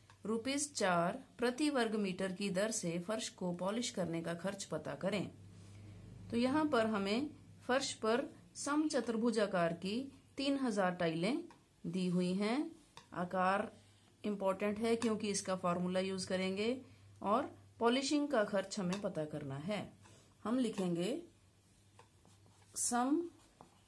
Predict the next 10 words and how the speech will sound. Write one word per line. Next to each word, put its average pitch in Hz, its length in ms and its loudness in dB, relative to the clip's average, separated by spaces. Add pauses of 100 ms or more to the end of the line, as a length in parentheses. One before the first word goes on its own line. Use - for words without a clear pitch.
(260)
चतुर्भुज 226 680 2 (3500)
के 208 340 4 (1160)
विकर्ण, 220 520 2 (2250)
वो 214 160 -2
हमें 190 300 2
दिए 170 220 4
हुए 165 280 2
हैं 208 260 2 (440)
पैंतालीस 185 720 0
सेंटीमीटर 247 720 2